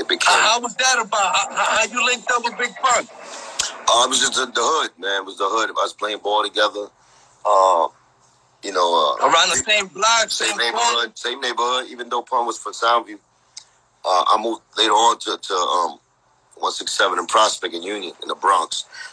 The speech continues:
Speaker 1: Lilville's projects, and then the Ranch Crew, and then Forest Projects, all them little projects out there all together. So we like neighbors. So we used to play up the hill, basketball and shit.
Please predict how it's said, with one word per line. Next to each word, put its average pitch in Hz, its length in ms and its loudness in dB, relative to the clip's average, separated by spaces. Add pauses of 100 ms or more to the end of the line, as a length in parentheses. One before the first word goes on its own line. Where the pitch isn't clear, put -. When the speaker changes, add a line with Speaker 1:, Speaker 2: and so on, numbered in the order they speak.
(320)
Speaker 1:
Lilville's - 580 0
projects, 87 600 0 (340)
and - 100 -6
then - 100 -2
the - 80 -2
Ranch - 340 2
Crew, - 280 -4 (380)
and - 100 -6
then - 80 -2
Forest 90 440 2
Projects, - 400 0
all 110 100 -4
them 104 100 -8
little 104 160 -2
projects - 420 0
out 92 200 0
there - 80 -4
all - 120 2
together. - 400 -4 (480)
So - 480 -4
we 90 140 -6
like 90 200 2
neighbors. 90 520 -2 (260)
So - 200 -4
we - 100 -4
used - 140 -2
to - 80 -12
play - 180 2
up - 160 0
the - 100 0
hill, - 300 2 (340)
basketball - 460 0
and 90 80 -2
shit. - 300 -4